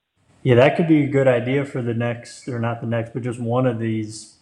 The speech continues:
you know, outside the lane shows coming up is to get a couple pass rushers on there. That'd be, that'd be kinda cool to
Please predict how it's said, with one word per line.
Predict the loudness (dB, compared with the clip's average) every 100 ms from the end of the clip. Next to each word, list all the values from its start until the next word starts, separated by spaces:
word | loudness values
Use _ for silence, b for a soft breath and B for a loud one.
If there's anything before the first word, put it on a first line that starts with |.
| -12
you | -8
know, | -6 -8 -6
outside | -4 -2 -2 -4 -2
the |
lane | -4 -4 -6
shows | -4 -4 -4
coming | -6 -4 -2
up | -2 -4
is | -8 -10
to |
get | -6 -6
a |
couple | -2 -4 -4 -10
pass | -4 -2 -2
rushers | -6 -8 -10 -10
on | -10 -8
there. | -8
That'd | -8 -8
be, | -6 -8 -8 -14
that'd | -12
be | -10
kinda | -8 -6 -8
cool | -4 -4 -2
to | -2 -4